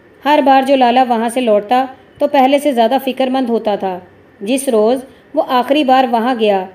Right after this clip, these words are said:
तो मिल में बहुत बड़ी गड़बड़ हुई थी। लाले की वापसी से पहले ही गांव में खबर पहुँच चुकी थी कि मजदूरों के हजूम पर पुलिस ने लाठीचार्ज किया है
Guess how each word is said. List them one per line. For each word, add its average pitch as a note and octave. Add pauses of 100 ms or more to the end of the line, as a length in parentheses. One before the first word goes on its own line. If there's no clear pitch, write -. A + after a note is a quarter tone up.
(240)
तो C#4
मिल C4
में C4+
बहुत A#3
बड़ी A3+
गड़बड़ A#3
हुई A#3
थी। G3 (460)
लाले A3+
की C4
वापसी A3
से B3+
पहले A3
ही C4+ (300)
गांव A#3+
में C#4+
खबर B3+
पहुँच C4+
चुकी A#3
थी G3+ (360)
कि D4
मजदूरों B3
के C#4
हजूम A#3+
पर B3+ (280)
पुलिस C4+
ने D#4+
लाठीचार्ज B3
किया A3+
है F#3+